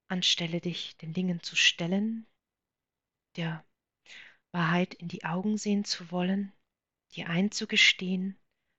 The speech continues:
deine Bedürfnisse, deine Wünsche, wie du dir dein Leben vorstellst.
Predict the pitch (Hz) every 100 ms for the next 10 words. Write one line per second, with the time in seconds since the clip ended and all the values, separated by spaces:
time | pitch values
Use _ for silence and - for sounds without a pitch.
0 | _ - 170 185 196 - 190 185 - 190
1 | 180 - 190 - _ 175 170 190 185 190
2 | 196 - - 185 - _ _ _ _ _
3 | - - _ - 175 196 208 196 185 180
4 | 185 190 - - 190 - - 180 185 -
5 | - - -